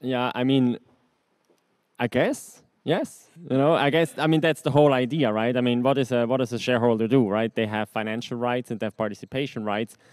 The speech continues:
and that is pretty much it. But I do think what is a, a question we haven't really talked about, and I think it's also interesting from a tax perspective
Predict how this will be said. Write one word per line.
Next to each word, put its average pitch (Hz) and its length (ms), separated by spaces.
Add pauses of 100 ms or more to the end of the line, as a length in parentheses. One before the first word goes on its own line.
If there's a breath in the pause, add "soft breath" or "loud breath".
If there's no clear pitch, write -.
(340 soft breath)
and 123 100
that 123 120
is 120 120
pretty 117 240
much 98 260
it. 120 120 (420 soft breath)
But 123 100
I 131 60
do 180 180
think 139 300
what 123 140
is 117 160
a, 107 420
a - 80
question 131 340
we 120 60
haven't 127 180
really 113 220 (100)
talked - 380
about, 104 400
and 113 340 (300)
I 123 80
think 165 260
it's - 140
also 123 240
interesting 117 500
from 104 140
a 104 60
tax - 300
perspective 120 720